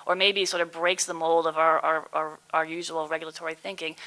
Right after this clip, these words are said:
we need a special process to handle those kinds of things. So the innovation pathway program that I'm developing is intended to be that.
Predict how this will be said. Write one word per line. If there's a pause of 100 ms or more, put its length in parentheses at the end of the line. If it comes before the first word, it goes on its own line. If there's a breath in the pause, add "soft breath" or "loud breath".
(160 loud breath)
we
need
a
special
process
to
handle
those
kinds
of
things. (280 loud breath)
So
the
innovation
pathway
program
that
I'm
developing (300 loud breath)
is
intended
to
be
that.